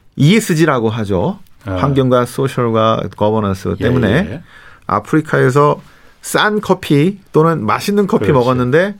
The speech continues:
Speaker 1: 저기서 인권 탄압하고 막
Speaker 2: 예.
Speaker 1: 원주민을 착취한 거면은 이제 먹으면 안 돼요.
Speaker 2: 예.
Speaker 1: 그거 한 오천 원짜리, 예, 한 삼천 원짜리 먹는 게 아니라 이제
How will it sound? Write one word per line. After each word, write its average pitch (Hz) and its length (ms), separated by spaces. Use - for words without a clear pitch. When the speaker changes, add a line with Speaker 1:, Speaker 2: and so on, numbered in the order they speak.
Speaker 1:
저기서 156 440
인권 135 320
탄압하고 151 720
막 120 220
Speaker 2:
예. 87 300
Speaker 1:
원주민을 151 400
착취한 165 380
거면은 139 300
이제 123 100
먹으면 139 320
안 113 140
돼요. 135 460
Speaker 2:
예. 85 360
Speaker 1:
그거 147 240
한 151 200
오천 123 320
원짜리, 143 340
예, 110 140
한 107 180
삼천 165 280
원짜리 147 220
먹는 117 220
게 120 60
아니라 101 280
이제 143 320